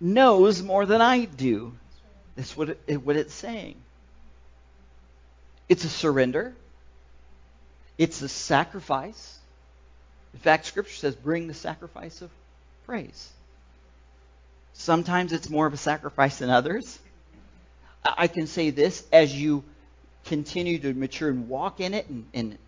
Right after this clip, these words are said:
and navigate through this process and, and mature in it, it becomes less of a sacrifice. It becomes a little more automatic. But if you ever think you're just gonna make it there all of the time,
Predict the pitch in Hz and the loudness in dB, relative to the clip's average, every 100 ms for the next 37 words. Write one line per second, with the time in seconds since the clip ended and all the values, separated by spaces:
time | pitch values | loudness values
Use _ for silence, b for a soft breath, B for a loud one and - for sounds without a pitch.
0 | - - 120 113 120 151 165 160 160 147 | -20 -14 -10 -2 4 4 4 0 -2 -4
1 | - 156 156 151 139 - - 131 147 - | -8 -6 -6 -6 -10 -14 -2 0 0 -2
2 | 180 190 - - b b b - 127 - | -6 -6 -10 -14 b b b -2 -2 0
3 | 123 110 - - 120 123 - 185 185 185 | -4 -4 -10 -14 -10 -6 -2 2 4 4
4 | 160 180 - - b b - - 139 139 | 0 -2 -6 -12 b b -12 -4 -4 -2
5 | 139 113 117 151 180 156 147 - 151 - | -4 -4 4 4 4 -4 -6 -4 -6 -8
6 | - 156 180 - 120 131 135 127 - - | -4 -2 -2 -4 -10 -4 -4 -4 -10 -10
7 | 131 139 131 139 - 131 131 120 131 151 | -2 -2 0 -2 0 0 -2 0 0 -2
8 | - b b b - - - 127 120 117 | -6 b b b -20 -20 -20 -18 -16 -16
9 | - - 127 165 - 127 127 139 156 156 | -18 -20 -8 -6 -4 -2 4 4 2 -2
10 | 143 135 131 139 - 127 117 123 139 - | -4 -4 -4 -4 -2 -2 2 0 0 2
11 | 151 156 165 135 143 143 127 - 147 156 | 4 4 4 2 2 2 -2 -4 0 0
12 | 180 185 | -2 -8